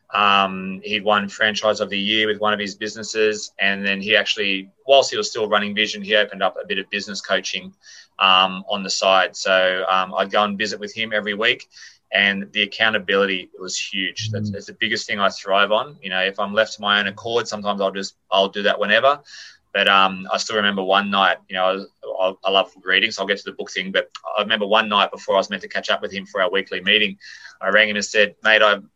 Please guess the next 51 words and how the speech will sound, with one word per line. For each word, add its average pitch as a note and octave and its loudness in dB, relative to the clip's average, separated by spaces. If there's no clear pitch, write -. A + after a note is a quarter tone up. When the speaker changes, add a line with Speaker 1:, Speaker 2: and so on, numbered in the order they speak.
Speaker 1:
I'm G#2+ -8
falling A2 -4
short. G#2+ 4
There's G2 -6
no A2 2
way G#2 6
I G2 4
can G2+ -14
read G2+ 0
those F#2 0
eighty G2 2
pages. G2 0
I've F#2 -8
got G2+ -2
about F#2+ 0
forty G2+ -2
pages F#2+ -2
to F#2 -16
go. G2+ 0
I'm F#2+ -2
not G2 -8
gonna F#2+ -4
get F#2 0
it E2+ -10
done." C3+ 0
And G2 -2
all A2 2
he G#2 0
said G#2+ 0
was, B2+ 2
"There's G2 2
eleven A#2 2
and A2 -2
a G2+ -2
half G#2 0
hours G2 4
until G2+ -8
we G2 -6
meet. A#2 -4
You'll G#2 -2
get G2+ 0
it F#2+ -6
done." F2+ -2
And F#2 -10
he F2 -8
hung F#2 -4
up F2+ -4
on F2+ -6
me. D#2+ -12
<laughs> - -12
So, G#2+ 6